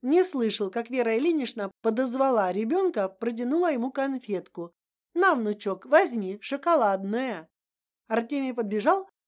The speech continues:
схватил конфетку одной рукой, другой вцепился в коляску Веры Ильиничны, стал толкать ее с такой силой,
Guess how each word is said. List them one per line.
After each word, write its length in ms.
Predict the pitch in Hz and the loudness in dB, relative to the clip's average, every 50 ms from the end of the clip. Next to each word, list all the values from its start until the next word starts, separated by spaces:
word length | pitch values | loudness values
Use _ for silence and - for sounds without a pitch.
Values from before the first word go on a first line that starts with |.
| _ _ | _ _
схватил 480 | - - - - 254 254 247 - 294 254 | -10 -8 -4 0 0 0 0 -2 -4 -2
конфетку 580 | - 254 254 262 269 302 339 381 - - - 220 | 0 0 2 2 2 2 2 0 0 0 2 2
одной 280 | 202 202 214 247 277 | 2 4 2 0 0
рукой, 460 | 269 254 233 - - 185 175 175 175 _ _ _ _ | 0 -2 -4 -2 -2 -2 -2 -4 -8 _ _ _ _
другой 340 | - 202 208 233 277 302 311 | -10 -6 -2 2 2 2 2
вцепился 500 | 302 - - 277 233 294 294 262 262 240 | 2 0 -4 -4 -2 -2 -2 0 -2 -2
в 60 | 226 | -2
коляску 420 | - 226 220 240 277 277 - - 226 | 0 0 2 2 2 2 0 -2 0
Веры 260 | 214 240 247 247 226 | 0 0 0 0 0
Ильиничны, 600 | 202 185 185 185 180 175 - - 190 180 180 175 _ _ _ - | -2 -2 -4 -4 -6 -8 -8 -8 -8 -10 -10 -12 _ _ _ -18
стал 320 | - - - 247 247 226 | -8 0 2 2 2 2
толкать 460 | 233 208 196 190 190 - 311 349 330 | 2 0 0 0 2 2 0 2 2
ее 120 | 247 226 202 | 0 -2 -2
с 60 | 208 | 0
такой 400 | - 208 208 - 339 403 392 370 | 0 -2 0 2 4 4 4 4
силой, 440 | - - 262 226 202 202 180 175 | 2 0 0 0 0 0 -2 -4